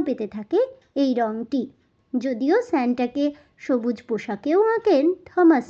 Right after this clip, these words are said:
নাস্ট, তবে লাল সাদা পোশাকেই সবচেয়ে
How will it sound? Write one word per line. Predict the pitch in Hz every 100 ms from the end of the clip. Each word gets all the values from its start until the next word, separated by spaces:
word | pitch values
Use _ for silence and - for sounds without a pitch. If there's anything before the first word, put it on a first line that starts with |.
| 254
নাস্ট, | 240 202 - - _ _ _ -
তবে | 262 349 302 269
লাল | 254 196 208
সাদা | - 220 226
পোশাকেই | 220 208 - 302 403 311 339 - - _
সবচেয়ে | - 247 190 - - 440